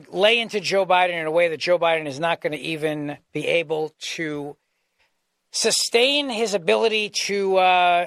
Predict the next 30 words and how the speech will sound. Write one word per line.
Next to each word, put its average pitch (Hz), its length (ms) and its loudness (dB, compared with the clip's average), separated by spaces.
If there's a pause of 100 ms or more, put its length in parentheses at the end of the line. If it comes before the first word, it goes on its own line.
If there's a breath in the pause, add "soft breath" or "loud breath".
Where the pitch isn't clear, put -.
not 202 260 0
say 208 180 0
stupid 160 280 -6
things. - 340 -10 (300)
'Cause 170 140 0
I 208 40 6
don't 226 80 4
think 214 120 -4
he 190 60 2
has 220 160 2
an 185 80 -6
ability 147 400 0
to 160 100 -6
not 151 160 0
say 143 140 -2
stupid 127 280 -6
things. 120 240 -6
So 147 320 -2 (220)
Trump 220 240 2
is 175 80 -8
just 170 160 -6
gonna 170 100 0
basically 156 500 -2
just 139 200 -8
needle 175 320 -2
him 120 260 -8 (140)
here 208 200 2
and 190 120 -2
there 139 180 0
enough. 180 460 2